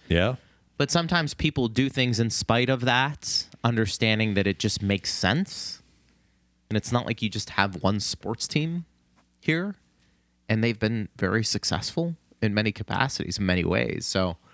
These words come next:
Speaker 2: it's just a little surprising, you know,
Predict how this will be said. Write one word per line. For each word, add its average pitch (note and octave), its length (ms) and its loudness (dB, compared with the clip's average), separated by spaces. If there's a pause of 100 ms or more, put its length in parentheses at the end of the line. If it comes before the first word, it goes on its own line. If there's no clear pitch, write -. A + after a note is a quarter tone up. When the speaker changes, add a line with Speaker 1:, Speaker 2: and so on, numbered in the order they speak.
(840)
Speaker 2:
it's - 180 -4
just - 220 -4
a G2+ 60 2
little F#2 220 -2
surprising, F2 760 -2 (500)
you F2 120 -10
know, E2+ 200 -4